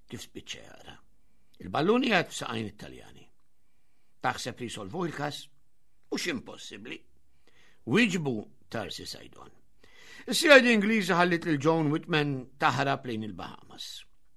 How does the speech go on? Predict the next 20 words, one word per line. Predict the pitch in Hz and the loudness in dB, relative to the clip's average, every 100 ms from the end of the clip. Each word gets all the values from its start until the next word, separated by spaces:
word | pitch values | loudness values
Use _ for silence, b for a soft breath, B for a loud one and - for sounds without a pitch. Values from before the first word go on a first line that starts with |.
| - - - - - - | -20 -20 -20 -20 -12 -2
Issa | 156 - - 185 | 0 2 4 4
jitlaq | 143 139 | 4 0
Bowen | 131 135 113 | 0 0 -2
għal | 120 | 0
waraja | 156 185 170 165 - - b b b | 2 4 2 0 -6 -16 b b b
u | 170 | 0
kemm | 269 302 294 | 2 4 2
il-Pulizija | 220 196 151 147 127 | 0 0 0 0 -2
Ingliża | 117 123 117 95 85 | -4 -6 -6 -8 -12
u | |
kemm | - 147 202 | -10 -6 -2
Taljana | 190 170 220 262 | 2 4 4 2
jinsabu | 233 151 165 143 170 | -2 -4 -4 2 2
għall-est | 170 165 165 - | 4 2 0 -6
wara | 151 156 135 | -2 0 0
l-kontrabandisti | 127 135 120 131 127 131 139 - 131 | -6 -12 -10 -8 -8 -8 -10 -12 -14
Italjani | 123 143 131 123 127 B B - | -10 -8 -8 -8 -10 B B -4
kif | 208 | 0
dawn | 156 180 180 | 4 4 4
jiċċaqalqu | 147 - 127 120 - 98 | -2 -6 -6 -6 -6 -12